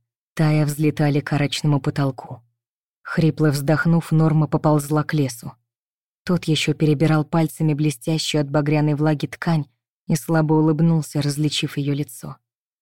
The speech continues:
"Се-, сестра". Из глаз текло ручьём, как и из носа.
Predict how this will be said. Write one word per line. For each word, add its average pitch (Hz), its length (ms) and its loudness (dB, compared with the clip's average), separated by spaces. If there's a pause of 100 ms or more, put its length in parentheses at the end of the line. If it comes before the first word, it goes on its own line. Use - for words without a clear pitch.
(380)
"Се-, - 400 -16 (540)
сестра". - 640 -12 (640)
Из 170 180 2
глаз 170 260 2
текло 160 340 0
ручьём, 160 420 2
как 151 240 -4
и 156 80 4
из 151 140 0
носа. 143 420 -4